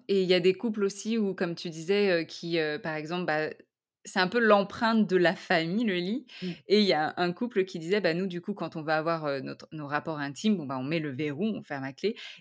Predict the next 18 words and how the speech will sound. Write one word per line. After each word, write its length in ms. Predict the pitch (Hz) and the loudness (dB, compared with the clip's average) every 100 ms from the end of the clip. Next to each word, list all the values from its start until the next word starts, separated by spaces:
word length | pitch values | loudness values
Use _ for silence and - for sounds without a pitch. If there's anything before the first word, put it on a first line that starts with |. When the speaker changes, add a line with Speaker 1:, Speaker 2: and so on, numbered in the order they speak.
| - | 0
Speaker 1:
et 140 | 240 | 2
on 80 | 226 | 4
met 280 | 202 226 - _ | 4 2 0 _
un 100 | 190 | 0
nouveau 280 | 190 196 196 | 2 2 2
drap, 180 | 180 170 | 4 2
un 100 | 180 | 2
drap 200 | 185 220 | 2 0
qui 120 | 220 | 0
est 40 | |
spécial 540 | 190 - 190 - 180 185 | -2 0 -2 0 0 0
pour 160 | - 175 | -4 -4
notre 220 | 165 - | -4 -6
intimité, 480 | 165 - 170 196 262 | -8 -8 -6 -4 -4
qu'on 140 | 214 | -2
va 180 | 170 160 - | 0 0 -2
renlever 560 | 165 160 208 226 202 185 | -6 0 4 4 4 4
après », 460 | 151 - 190 285 | 2 -2 -6 -6